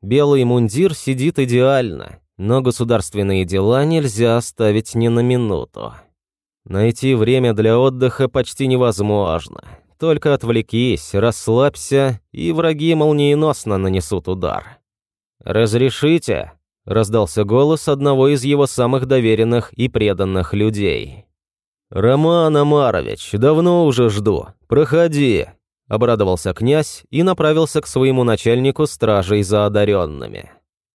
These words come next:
Господин Громов, которого часто принято называть коротко Гром, направился к Олегу Александровичу. Они обменялись рукопожатиями, после чего начальник стражей преподнес подарок князю Огневу.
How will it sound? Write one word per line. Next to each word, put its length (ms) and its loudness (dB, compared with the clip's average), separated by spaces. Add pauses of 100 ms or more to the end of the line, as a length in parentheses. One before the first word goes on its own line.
(300)
Господин 600 0
Громов, 640 2
которого 440 4
часто 420 0
принято 420 0
называть 540 2
коротко 540 2
Гром, 560 2
направился 720 0
к 60 -4
Олегу 340 4
Александровичу. 1120 -2 (160)
Они 300 2
обменялись 600 0
рукопожатиями, 1040 0
после 380 -4
чего 300 0
начальник 500 0
стражей 580 0
преподнес 640 -2
подарок 560 0
князю 480 0 (100)
Огневу. 500 -6